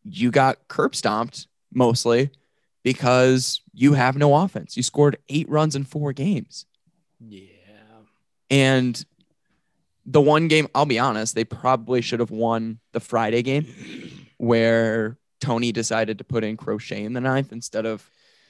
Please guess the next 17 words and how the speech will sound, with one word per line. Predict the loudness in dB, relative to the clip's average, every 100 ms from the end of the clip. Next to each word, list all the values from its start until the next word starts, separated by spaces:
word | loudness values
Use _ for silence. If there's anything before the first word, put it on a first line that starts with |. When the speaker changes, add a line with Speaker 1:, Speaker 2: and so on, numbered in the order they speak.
| _
Speaker 1:
Hendricks. | -4 0 4 2 2 -6 -4
And, | -4 -4 -6
Speaker 2:
Mm. | -10 -12 -8
Speaker 1:
you | -2
know, | 0 0
I | -2
know | -2 -2
he | -2
was | -4
playing | -6 -4 -4 -4
matchups. | -6 -4 -2 -2 -4 -8 -10 _ _
He | -4
wanted | -2 0 -2 -4 -10 _ _ -4
a | 0
lefty | 0 -2 -4 -6
to |
face | -6 -4 -4 -6 -12